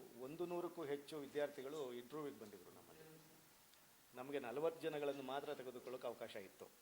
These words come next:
ಈ ಒಂದು ನೂರು ಜನಕ್ಕೂ ಹೆಚ್ಚು ಜನ ಬರ್ತಿರೋದು ನೋಡಿ, ಅಂದ್ರೆ ಕರ್ನಾಟಕದ ಎಲ್ಲ ಭಾಗಗಳಿಂದ ಇಷ್ಟರ ಮಟ್ಟಿಗೆ, ಅಂದ್ರೆ ಶಿರ್ಸಿ ಮತ್ತು ದಕ್ಷಿಣ ಕನ್ನಡ ಜಿಲ್ಲೆಯಿಂದ ಕೂಡ ಈ ಸಲ ಅಭ್ಯರ್ಥಿಗಳು ಬಂದಿದ್ರು. "ನನ್ಗೆ ಹೇಗೆ ಬರ್ತೀರಿ ಇಲ್ಲಿ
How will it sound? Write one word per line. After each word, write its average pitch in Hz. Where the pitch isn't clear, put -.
ಈ 120
ಒಂದು 139
ನೂರು 180
ಜನಕ್ಕೂ 156
ಹೆಚ್ಚು 143
ಜನ 143
ಬರ್ತಿರೋದು 135
ನೋಡಿ, 120
ಅಂದ್ರೆ 156
ಕರ್ನಾಟಕದ 170
ಎಲ್ಲ 139
ಭಾಗಗಳಿಂದ 143
ಇಷ್ಟರ 117
ಮಟ್ಟಿಗೆ, 180
ಅಂದ್ರೆ 117
ಶಿರ್ಸಿ 180
ಮತ್ತು 185
ದಕ್ಷಿಣ 175
ಕನ್ನಡ 160
ಜಿಲ್ಲೆಯಿಂದ 139
ಕೂಡ 160
ಈ 123
ಸಲ 127
ಅಭ್ಯರ್ಥಿಗಳು 113
ಬಂದಿದ್ರು. 95
"ನನ್ಗೆ 139
ಹೇಗೆ 190
ಬರ್ತೀರಿ 170
ಇಲ್ಲಿ 135